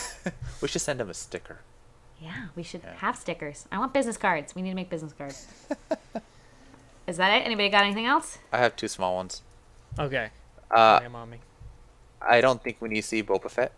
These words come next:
Speaker 2: No.
Speaker 1: Just kinda randomly putting it out there.
Speaker 2: Of course.
Speaker 1: And, uh, the other one is kinda
Speaker 3: Why,
Speaker 1: why would we?
Speaker 3: why, why would he show up?
Speaker 1: I don't know. I'm always concerned about fan service.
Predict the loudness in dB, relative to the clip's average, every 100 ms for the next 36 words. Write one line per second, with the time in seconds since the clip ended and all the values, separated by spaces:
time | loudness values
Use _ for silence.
0 | _ -20 -20 -20 -20 -20 -10 -4 -2 -2
1 | -6 -2 -2 0 -2 -2 -6 -6 -4 -4
2 | -4 -8 -10 -20 -16 -8 -8 -8 -18 _
3 | -6 0 0 4 2 4 2 2 0 0
4 | 0 2 0 -4 -16 _ -2 6 6 6
5 | 0 0 -2 -4 -8 -10 -6 -6 -6 -8
6 | -6 -6 -6 -8 -10 -6 -4 -2 -2 -2
7 | -2 0 -2 -4 -10 -6 -6 0 0 0
8 | -4 -4 -6 -6 -4 -6 -8 -16